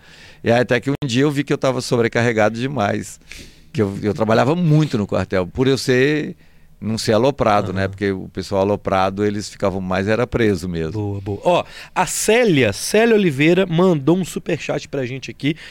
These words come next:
Speaker 2: Obrigado, Célia. Você tem direito a mandar uma pergunta aí, minha filha. Então, manda uma pergunta aí, Célia. Vamos responder o Rogério. Fale um pouco do Jô Soares e do Chico Anísio. Como é que foi? Você, você, pô, é que a gente tá pulando a história, né? Até você virar esse ator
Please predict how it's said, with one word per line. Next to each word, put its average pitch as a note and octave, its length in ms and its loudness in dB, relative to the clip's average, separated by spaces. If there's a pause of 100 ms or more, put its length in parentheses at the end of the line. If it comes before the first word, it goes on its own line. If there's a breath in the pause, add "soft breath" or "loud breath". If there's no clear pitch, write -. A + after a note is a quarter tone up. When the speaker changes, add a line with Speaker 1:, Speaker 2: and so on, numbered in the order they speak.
(140 loud breath)
Speaker 2:
Obrigado, E3+ 520 0
Célia. E3+ 280 2
Você - 120 -4
tem G3+ 120 0
direito G3 340 -2
a - 20 -6
mandar G3+ 220 -4
uma G#3+ 60 -2
pergunta F#3+ 520 -4
aí, G3 40 -6
minha F3 200 -6
filha. A#2+ 220 -10
Então, D#3+ 220 -6 (380 loud breath)
manda G3 220 2
uma A3 60 2
pergunta F3 440 2
aí, G3+ 80 2
Célia. G#2+ 320 2 (300 loud breath)
Vamos B3+ 180 4
responder G#3+ 320 2
o G3 60 6
Rogério. A#2 600 2 (520 soft breath)
Fale C#4+ 280 2
um C4 80 2
pouco G#3 300 0
do F#3+ 160 0
Jô F3 220 4
Soares F3+ 480 4
e F#3 80 -4
do F3 100 -2
Chico - 300 -4
Anísio. A#2 400 -2 (280 soft breath)
Como - 140 -6
é D#3 80 4
que - 80 -12
foi? G#3 160 4
Você, F#3 160 0
você, G#3 240 -6 (720 loud breath)
pô, G3+ 160 0
é F3+ 100 -2
que A3+ 140 -6
a - 20 -2
gente G3+ 240 -10
tá G#3 140 -4
pulando F3+ 400 -2
a - 20 -2
história, A2+ 460 -6
né? B2 80 -8
Até E3+ 240 -4
você F#3 180 -2
virar D#3 300 -2
esse D3 200 -4
ator A#2+ 560 -8